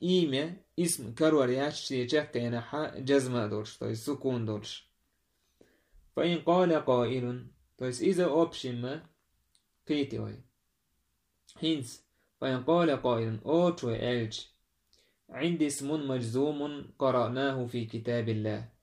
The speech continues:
شيم أح جزم مثلا اسم خير ده تعالى شيء جاهيو مثلا ده جزم دينا اسم بوسام. شيء يقول عن شوية شيء إيش مثلا.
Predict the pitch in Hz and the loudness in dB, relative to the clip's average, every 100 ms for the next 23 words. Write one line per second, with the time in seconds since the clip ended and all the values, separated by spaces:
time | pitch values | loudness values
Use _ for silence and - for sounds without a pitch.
0 | _ _ - - 165 175 151 - 143 120 | _ _ -10 -2 2 2 0 -2 -2 0
1 | 117 151 131 110 110 113 117 117 117 117 | 4 4 4 -2 -2 -2 -2 -4 -2 -2
2 | 131 120 156 143 123 113 113 139 127 127 | -4 -2 -2 -2 -2 -4 2 2 4 2
3 | 123 117 113 135 139 - _ _ _ - | 0 -2 -2 -2 -4 -8 _ _ _ -2
4 | 151 143 120 110 135 131 113 113 110 113 | 0 2 2 2 0 -2 -4 -2 0 0
5 | 110 127 123 117 107 110 113 131 113 107 | 2 2 2 0 0 -2 0 -2 -2 -4
6 | 107 107 107 107 110 - _ _ _ _ | -4 -4 -6 -6 -8 -12 _ _ _ _
7 | _ - 123 123 139 127 110 107 107 117 | _ -6 -4 2 4 4 0 -2 -2 0
8 | 117 - 113 104 - - 120 113 - 113 | -2 -4 -6 -6 -12 -12 -10 -10 -12 -16
9 | 110 107 | -16 -18